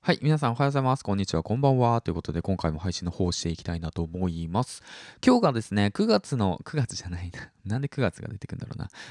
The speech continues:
あいいや、三月の、えーと、七日日曜日ということで、配信の方していきたいなと思います。銀ラジパーソナリティの銀ちゃんです。今日ね、すごくいい天気でね。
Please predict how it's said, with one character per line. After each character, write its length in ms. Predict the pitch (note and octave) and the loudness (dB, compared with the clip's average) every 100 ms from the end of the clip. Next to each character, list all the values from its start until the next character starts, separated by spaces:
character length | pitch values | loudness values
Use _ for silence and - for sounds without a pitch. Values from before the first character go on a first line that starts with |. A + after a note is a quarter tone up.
| - | 2
あ 60 | |
い 20 | G2+ | 2
い 20 | |
や、 100 | C#2+ - - | 2 -6 -12
三 260 | - A3+ G#3+ | 4 6 6
月 220 | D3 - | 2 4
の、 280 | B2+ C3 - | 4 4 2
え 300 | G2+ G2+ G2 | 0 2 2
ー 40 | F#2+ | 0
と、 180 | F2+ | 0
七 220 | G2+ B2+ C#3 | 4 4 4
日 260 | B2+ A#2+ - | 2 2 0
日 240 | A2 A#2 D3+ | -2 2 4
曜 100 | G2 | 4
日 160 | F2 | 2
と 100 | - | 0
い 20 | F2 | -2
う 40 | |
こ 100 | E2 | -2
と 120 | E2 | -4
で、 180 | F2+ G#2 | 2 2
配 180 | G2+ F#2+ | 2 -4
信 120 | - | -2
の 60 | F2 | -2
方 160 | F#2 | 0
し 80 | D#2+ | -2
て 60 | - | -2
い 60 | D#2 | -4
き 80 | |
た 100 | - | -2
い 60 | D#2+ | -2
な 120 | D2+ | -2
と 100 | D2+ | -2
思 180 | D#2 D#2+ | -2 0
い 100 | D#2+ | 2
ま 140 | G#2+ | 2
す。 140 | C#3 - | 0 -4
銀 120 | F2 | -4
ラ 100 | D#2+ | -4
ジ 80 | - | -6
パ 100 | - | -8
ー 40 | |
ソ 120 | - D#2+ | -6 -6
ナ 60 | |
リ 40 | D2 | -6
テ 120 | D#2 | -4
ィ 20 | |
の 80 | D#2 | -2
銀 160 | E2+ | -2
ち 100 | D#2 | -2
ゃ 60 | - | -4
ん 80 | E2 | 2
で 100 | A#2+ | 2
す。 180 | - - - - - - - | 0 -16 -20 -20 -20 -20 0
今 380 | C4 A#3 C3+ F2+ | 4 6 6 4
日 60 | |
ね、 60 | F2 | 2
す 280 | - - D#3 | -2 2 4
ご 140 | B3 | 4
く 200 | - C#3 | 2 0
い 60 | - | 0
い 240 | C3 C3 F#2+ | 0 0 0
天 280 | - F2+ E2 | -2 -4 -6
気 220 | - F#2 | -8 -6
で 240 | D2 C#2 F2 | -6 -8 -4
ね。 320 | G2+ G2 | 0 0